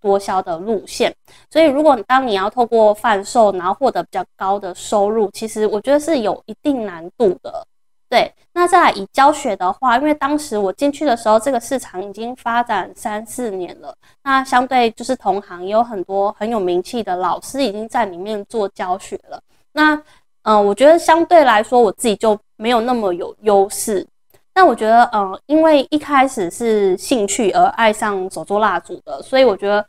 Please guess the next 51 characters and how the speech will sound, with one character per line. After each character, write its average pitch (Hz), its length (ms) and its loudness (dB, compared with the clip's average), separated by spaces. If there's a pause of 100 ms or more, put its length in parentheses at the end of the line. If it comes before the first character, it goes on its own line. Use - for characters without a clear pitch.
(220)
就 262 100 -8
是 285 100 4
做 294 160 2
自 285 120 -2
己 220 100 2
热 240 180 2
爱 226 200 2
的 190 200 -8
事 247 240 -4
情， 180 380 -6
就 220 160 -6
是 226 340 -2
会 233 220 0
很 202 220 -4
有 190 280 -2
单 240 240 2
纯 214 280 -8
的 180 120 -2 (120)
动 175 260 2
力。 202 260 -8 (240)
所 311 140 0
以 311 40 2
这 320 120 2
段 349 220 6
期 208 260 -8
间 220 300 0
还 208 200 -6
是 233 420 -6
一 262 60 -4
直 214 280 -4
持 - 280 -6
续 214 240 -6
的， 190 220 -6
就 202 80 -12
是 202 220 -10
在 196 420 -2 (420)
进 226 240 0
修 208 300 2
自 220 160 -6
己 202 160 -8
的 180 320 -8
技 269 180 2
能， 170 400 -4
然 175 120 -18
后 208 240 -4
各 220 160 2
方 202 180 -6
面 196 280 -6
的 - 280 -12
学 190 260 -8
习， 190 400 -10